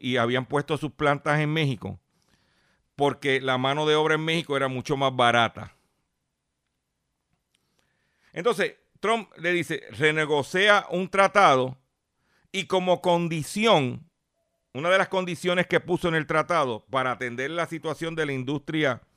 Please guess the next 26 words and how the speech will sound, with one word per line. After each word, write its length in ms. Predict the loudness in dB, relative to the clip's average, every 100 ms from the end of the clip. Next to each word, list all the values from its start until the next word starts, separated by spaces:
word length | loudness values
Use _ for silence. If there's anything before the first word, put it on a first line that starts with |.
| _ -6
automotriz, 720 | -4 -4 -6 -6 -8 -10 -10 _ _ _ _ _ _ _ _ _ _ _ _ _ _ _ _ _
le 180 | 4 6
requería 840 | 6 2 2 2 2 2 2 -2 _
que 180 | 2 2
México 640 | 4 4 2 2 -6 -8 -14 _ _ _ _ _ _ _ _ _ _ _ _ _ 6
pagara, 720 | 8 10 8 8 6 0 -6 _ _ _ _ _ _ _ _ _ -2
o 60 |
sea, 120 | 4
las 140 | 6 4
plantas 800 | 4 6 6 4 4 2 0 -4
de 220 | -2 2
ca-, 260 | 4 4 4
de 120 | 2
automóviles 720 | 2 2 2 2 2 2 0
en 240 | 0 -2 0
México 480 | 0 0 -4 -10 -12 _ _ _ _ _ -20 _
tenían 460 | 4 4 4 2 4
que 100 | 2
pagarle 460 | 6 6 6 6 4
a 20 |
los 140 | 4
trabajadores 720 | 2 4 6 6 6 4 2 -2
dieciséis 600 | -2 -2 -2 0 0 2
dólares 340 | 4 4 4
la 160 | 2 0
hora. 300 | -2 -6